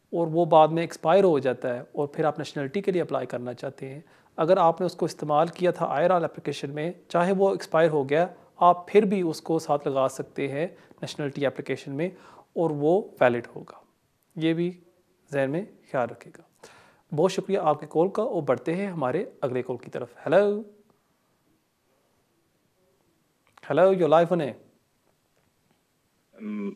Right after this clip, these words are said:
Speaker 2: मैं मोहम्मद मुश्ताक नाम है मेरा।
Speaker 1: जी, जी।
Speaker 2: तो,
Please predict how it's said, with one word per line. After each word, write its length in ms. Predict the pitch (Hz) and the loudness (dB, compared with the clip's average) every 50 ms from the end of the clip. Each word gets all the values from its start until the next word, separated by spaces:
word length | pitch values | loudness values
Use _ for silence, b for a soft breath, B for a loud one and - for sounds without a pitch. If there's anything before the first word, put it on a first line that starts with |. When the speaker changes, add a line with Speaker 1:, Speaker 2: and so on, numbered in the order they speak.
| _ _ - | _ _ -12
Speaker 2:
मैं 360 | 120 113 113 120 127 131 135 | -8 -6 -4 -2 -2 -2 -2
मोहम्मद 420 | 127 131 131 131 123 117 117 123 120 | -2 -2 -4 -4 -4 -4 -4 -4 -4
मुश्ताक 580 | 123 120 117 120 - - 117 117 113 113 - - | -4 -6 -6 -6 -8 -6 -6 -4 -4 -6 -8 -10
नाम 340 | 123 113 113 113 110 110 117 | -10 -8 -8 -8 -8 -8 -8
है 80 | 120 110 | -8 -8
मेरा। 360 | 107 107 104 104 113 123 120 _ _ _ _ _ _ _ | -6 -6 -6 -6 -6 -8 -10 _ _ _ _ _ _ _
Speaker 1:
जी, 140 | - 180 165 | -4 -4 -2
जी। 160 | 143 143 147 180 - - _ _ _ _ _ _ _ _ _ _ _ _ _ _ _ _ _ _ _ _ _ _ _ _ _ _ _ _ _ _ _ _ _ _ _ _ _ _ _ _ _ _ _ _ _ _ _ _ _ _ _ _ - 101 | -2 -2 -4 -6 -8 -12 _ _ _ _ _ _ _ _ _ _ _ _ _ _ _ _ _ _ _ _ _ _ _ _ _ _ _ _ _ _ _ _ _ _ _ _ _ _ _ _ _ _ _ _ _ _ _ _ _ _ _ _ -10 -6
Speaker 2:
तो, 420 | 98 98 98 98 95 95 98 101 | -2 0 0 0 0 -2 -4 -4